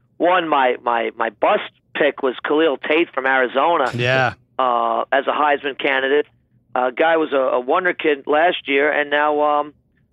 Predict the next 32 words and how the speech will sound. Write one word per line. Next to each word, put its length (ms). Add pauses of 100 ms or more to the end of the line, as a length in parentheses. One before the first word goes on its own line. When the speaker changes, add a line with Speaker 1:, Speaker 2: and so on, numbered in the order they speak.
(220)
Speaker 1:
Sumlin's 420
come 200
there, 240
and 100
he's, 120 (500)
he's 80
not 120
letting 160
the 60
kid 220
run 180
the 60
ball 280
at 60
all. 260
Uh, 520
so 60 (180)
Speaker 2:
Mm-hmm. 100 (280)
Speaker 1:
I 100
think 260 (300)
we'll 240
see 80
what 160
happens 420
there. 200
But, 200 (480)
Sal, 380 (340)
at 140 (220)
six 180 (140)
to 100
one, 460 (1300)
Jonathan 520